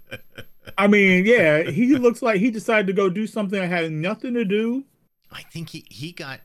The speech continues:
Speaker 2: he was in school and met the guys from Blizzard, and when he got out, they talked him into coming, coming to join them, and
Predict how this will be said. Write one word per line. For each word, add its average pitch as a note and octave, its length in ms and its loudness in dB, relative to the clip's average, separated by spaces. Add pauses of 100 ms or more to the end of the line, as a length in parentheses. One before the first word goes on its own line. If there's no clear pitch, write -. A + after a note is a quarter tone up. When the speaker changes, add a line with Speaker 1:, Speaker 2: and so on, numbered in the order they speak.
(140)
Speaker 2:
he B2 320 -14 (560)
was A#2 260 -12
in C#3+ 240 -10
school B2+ 560 -12
and F#2+ 240 -12
met G2+ 320 -12
the A2 80 -14
guys G2+ 440 -12
from F#2 220 -16
Blizzard, G2 640 -14
and F2 280 -12
when E2+ 100 -12
he F#2 120 -12
got F2 240 -12
out, F2+ 320 -14 (120)
they F2 280 -16 (200)
talked - 360 -16
him G2 140 -12
into G2 560 -12 (2000)
coming, F#2+ 360 -12 (280)
coming G2 280 -12
to F2+ 60 -12
join F#2 360 -12
them, A2+ 260 -12
and D#2+ 360 -14